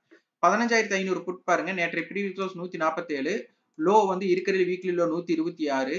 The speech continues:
இன்றைய தினம் நூத்தி அறுபத்தொன்பது ரூபாய் ஹை வந்துட்டு அறுபத்தி ரெண்டு ரூபாய் லோ வந்துட்டு எழுபத்தி ஒரு ரூபாய்க்கு க்ளோசிங் ஆயிருக்கு.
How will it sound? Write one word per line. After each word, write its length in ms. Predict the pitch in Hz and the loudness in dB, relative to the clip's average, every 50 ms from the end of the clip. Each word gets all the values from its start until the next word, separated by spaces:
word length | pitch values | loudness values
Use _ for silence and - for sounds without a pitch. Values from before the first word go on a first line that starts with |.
| 233 240 - _ _ _ _ | -6 -8 -10 _ _ _ _
இன்றைய 340 | - 170 180 185 196 196 175 | -8 -4 -2 0 0 0 0
தினம் 220 | 202 214 202 180 | -2 -2 -2 -4
நூத்தி 200 | 196 220 202 214 | -4 -6 -4 0
அறுபத்தொன்பது 560 | 202 170 165 175 180 180 180 170 165 160 160 165 | 0 0 2 0 -2 -2 -4 -4 -2 -2 0 2
ரூபாய் 380 | 180 180 156 - - 110 - _ | 2 2 2 0 -4 -12 -20 _
ஹை 320 | _ _ - 165 175 196 | _ _ -4 -2 0 0
வந்துட்டு 480 | 180 160 143 143 120 - 185 - - - | -2 -2 -6 -6 -6 -4 -4 -4 -4 -4
அறுபத்தி 580 | - 139 143 165 190 208 226 226 226 - 208 190 | -2 0 0 2 2 2 0 -2 -2 0 0 0
ரெண்டு 280 | 180 165 151 143 131 | 0 0 -2 -4 -6
ரூபாய் 260 | 147 139 165 185 165 | -8 -6 -2 0 0
லோ 100 | 151 160 180 170 | 2 2 2 0
வந்துட்டு 280 | 151 143 143 151 - 220 | -2 -4 -6 -6 -4 -2
எழுபத்தி 400 | 180 151 151 170 175 180 180 - 165 156 | 0 0 0 0 0 -2 -2 -2 -2 -2
ஒரு 100 | 139 123 | -2 -2
ரூபாய்க்கு 320 | 131 135 147 156 151 - | -2 -2 -4 -4 -6 -8
க்ளோசிங் 460 | 208 - 147 147 143 135 147 147 135 | -8 -6 -4 -4 -4 -4 -6 -6 -6
ஆயிருக்கு. 420 | 127 120 120 - - - 131 127 | -4 -6 -6 -8 -10 -8 -8 -6